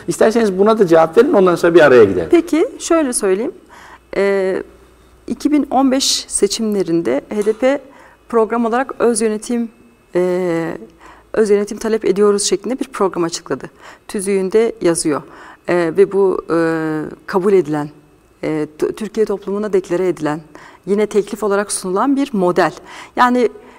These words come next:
Speaker 2: e, hukukçular bilirler, bizi, bizi dinleyen halkımız da. E, şunu anlatmaya çalışıyorum.
Speaker 1: Efendim, Bediye Hanım da bir hukukçu olarak,
Speaker 2: Evet,
Speaker 1: bir avukat
Speaker 2: bir
Speaker 1: olarak
Speaker 2: hukukçu olarak
Speaker 1: anlatıyor.
Speaker 2: da söylüyorum. Öz yönetim talep etmek, e, halkın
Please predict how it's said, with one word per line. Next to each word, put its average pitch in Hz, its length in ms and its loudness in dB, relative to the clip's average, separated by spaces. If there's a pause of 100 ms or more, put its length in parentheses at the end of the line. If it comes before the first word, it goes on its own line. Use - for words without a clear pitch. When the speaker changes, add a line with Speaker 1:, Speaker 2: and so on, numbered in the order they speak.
(180)
Speaker 2:
e, 190 400 0 (600)
hukukçular 240 640 0
bilirler, 202 640 2
bizi, 180 300 -2 (100)
bizi 180 220 -6
dinleyen 175 320 -2
halkımız 170 540 -4
da. 135 160 -4 (500)
E, 151 520 -4 (560)
şunu 269 260 -4
anlatmaya 160 340 -4
çalışıyorum. 147 440 -6
Speaker 1:
Efendim, 139 240 4
Bediye 147 140 6
Hanım 165 180 4
da 190 100 6
bir 196 60 8
hukukçu 156 400 4
olarak, 110 220 2
Speaker 2:
Evet, 208 120 4
Speaker 1:
bir 135 60 4
avukat 110 360 0
Speaker 2:
bir 214 40 2
Speaker 1:
olarak 302 160 8
Speaker 2:
hukukçu 302 280 0
olarak 233 100 4
Speaker 1:
anlatıyor. 185 180 0
Speaker 2:
da 175 60 -2
söylüyorum. 151 360 -6 (300)
Öz 320 220 4
yönetim 254 440 0
talep 220 340 -4
etmek, 214 440 -6 (540)
e, 170 440 -2 (320)
halkın 277 640 -2